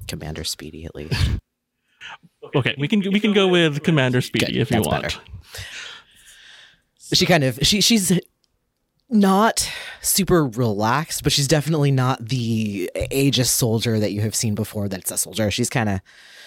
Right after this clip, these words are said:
Speaker 1: "I'm still in charge, but I don't really need to prove it because I know it."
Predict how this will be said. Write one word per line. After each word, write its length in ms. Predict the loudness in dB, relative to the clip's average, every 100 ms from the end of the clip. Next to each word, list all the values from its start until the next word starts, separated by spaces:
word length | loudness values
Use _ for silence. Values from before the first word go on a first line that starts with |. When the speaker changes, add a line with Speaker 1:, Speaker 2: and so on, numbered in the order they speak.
| -20 -20 _ _ _ -2
Speaker 1:
"I'm 180 | 0
still 220 | 2 2 4
in 60 |
charge, 440 | 4 4 4 2 0
but 240 | 2 4
I 60 | 4
don't 180 | 2 0
really 180 | 2
need 120 | 0 0
to 40 |
prove 260 | -2 0 2
it 200 | 0 0
because 200 | -2 0
I 60 |
know 160 | 0 0
it." 160 | -2